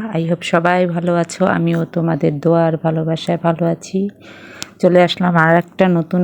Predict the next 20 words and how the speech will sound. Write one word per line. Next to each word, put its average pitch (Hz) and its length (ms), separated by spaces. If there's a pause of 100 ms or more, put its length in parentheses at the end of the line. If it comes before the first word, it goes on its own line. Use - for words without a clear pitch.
ব্লগ 170 260 (100)
ভিডিও 165 260
নিয়ে 170 220
তোমাদের 165 460
সাথে। 175 380 (640)
আজকের - 440
ব্লগ 175 360
ভিডিওতে 170 500
হ-, 175 220 (140)
থাকছে - 500 (720)
এই 175 180
শীতের 180 500
দুধ 175 240
চিতই 180 300
পিঠা, 175 380 (500)
শুকনো 175 360
গুঁড়ো 170 260
দিয়ে 175 380
কীভাবে 170 520
আমি 165 240